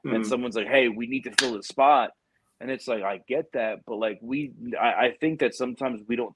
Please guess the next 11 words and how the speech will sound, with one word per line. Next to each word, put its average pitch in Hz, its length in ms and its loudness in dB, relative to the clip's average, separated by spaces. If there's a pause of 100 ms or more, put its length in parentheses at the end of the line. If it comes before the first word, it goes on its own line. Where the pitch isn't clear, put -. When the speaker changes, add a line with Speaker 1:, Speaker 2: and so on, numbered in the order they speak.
Speaker 1:
think 120 200 0
about 107 500 4
the 98 80 2
whole 110 340 0
spectrum. 131 840 -2
We 120 120 -2
don't 120 140 2
look 113 140 0
at 110 80 -2
the 104 100 0
whole 110 360 2